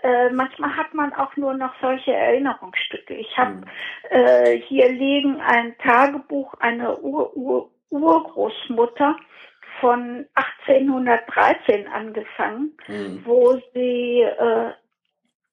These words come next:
Speaker 1: also sie ge-, <clears throat> schreibt da alles Mögliche, was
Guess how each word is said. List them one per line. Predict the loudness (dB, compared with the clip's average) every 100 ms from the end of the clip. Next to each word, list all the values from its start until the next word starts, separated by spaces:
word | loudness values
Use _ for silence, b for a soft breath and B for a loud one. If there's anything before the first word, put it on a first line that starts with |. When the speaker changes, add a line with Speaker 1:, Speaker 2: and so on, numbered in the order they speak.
| _ _
Speaker 1:
also | 0 2 2 -4 -6
sie | -2
ge-, | -2 -2 -14 -20 -8 2
<clears throat> | 2 2 -6 _ B B -10 -4
schreibt | 2 2 2 0 4
da | 6 6 4
alles | 2 0 2
Mögliche, | 0 2 0 2
was | 0